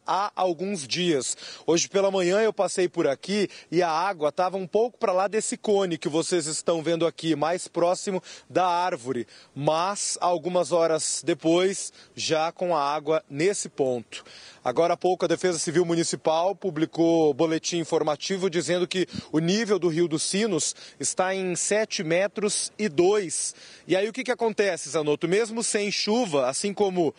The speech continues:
em outras regiões aqui do Rio Grande do Sul, em outros municípios, se chove, a água vem vindo. Também teve um problema com uma dique por aqui, e aí, já viu, né? Situação bastante grave.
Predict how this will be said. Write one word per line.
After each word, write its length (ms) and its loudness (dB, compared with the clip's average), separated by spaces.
em 160 2
outras 320 2
regiões 380 0
aqui 120 -6
do 120 0
Rio 160 2
Grande 260 0
do 140 -2
Sul, 360 0
em 140 0
outros 480 0
municípios, 800 0
se 180 0
chove, 640 0
a 200 0
água 180 -2
vem 160 -2
vindo. 380 -4
Também 200 2
teve 200 0
um 60 -6
problema 360 0
com 140 0
uma 180 0
dique 540 -6
por 180 0
aqui, 340 0
e 120 2
aí, 360 -2
já 200 2
viu, 260 0
né? 160 0
Situação 440 0
bastante 440 -2
grave. 400 0